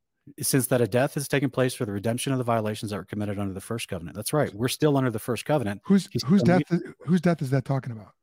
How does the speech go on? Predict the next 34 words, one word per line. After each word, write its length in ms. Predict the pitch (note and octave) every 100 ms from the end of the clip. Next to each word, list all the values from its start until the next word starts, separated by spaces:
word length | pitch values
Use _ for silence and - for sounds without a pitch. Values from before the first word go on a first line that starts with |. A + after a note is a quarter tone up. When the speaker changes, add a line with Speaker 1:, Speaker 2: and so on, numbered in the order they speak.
| _ _ _ _
Speaker 1:
It's 160 | A#2+ -
Yeshua. 420 | B2+ - F3 F2
That's 200 | A#2 -
how 120 | C3+
he 60 | C3
got 160 | A#2+ -
to 120 | A#2
his 120 | G#2
high 120 | G#2+
priest 240 | G2 A2 -
position. 280 | F#2+ G#2
Speaker 2:
Yes. 140 | - -
Speaker 1:
He 220 | G2 A#2
had 120 | C3
to 60 | D3
be 120 | C#3+
resurrected 720 | A#2+ C3 E3+ C#3 G2+ F#2+ B2+ -
to 60 | F#3
Speaker 2:
Okay. 120 | -
Speaker 1:
get 100 | B2
to 100 | A#2+
that 120 | B2
high 140 | A#2 A2+
priest 240 | B2 A#2
position. 480 | C3 A2+ F#2 G2+ A#2
Of 140 | - -
course 240 | F3+ G3
it's 100 | F2+
Jesus, 360 | - E2+ - -
yeah. 160 | E3+ - _
Speaker 2:
But 120 | G3 E3
y-, 120 | G3
but 180 | F3 E3+
you, 180 | G#3